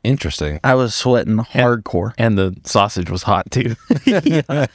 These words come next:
Speaker 2: Yeah, I did get, uh, like, a spicy
Speaker 3: Spicy
Speaker 2: uh,
Speaker 3: Polish.
Speaker 2: Yeah, and it was,
Speaker 1: Mm.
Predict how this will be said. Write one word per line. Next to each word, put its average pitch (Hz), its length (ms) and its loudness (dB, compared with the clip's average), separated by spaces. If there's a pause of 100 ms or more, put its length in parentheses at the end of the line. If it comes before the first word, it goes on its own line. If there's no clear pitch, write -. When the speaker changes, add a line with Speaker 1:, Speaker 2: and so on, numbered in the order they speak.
(260)
Speaker 2:
Yeah, 139 440 2
I 135 60 4
did 151 320 0
get, 156 400 0
uh, 127 400 4
like, 127 180 -2
a 131 100 4
spicy 123 720 2 (460)
Speaker 3:
Spicy 110 240 -2
Speaker 2:
uh, 110 200 4
Speaker 3:
Polish. 104 460 -2
Speaker 2:
Yeah, 117 280 2 (240)
and 151 220 4
it 123 140 4
was, 107 340 -2
Speaker 1:
Mm. 82 60 -16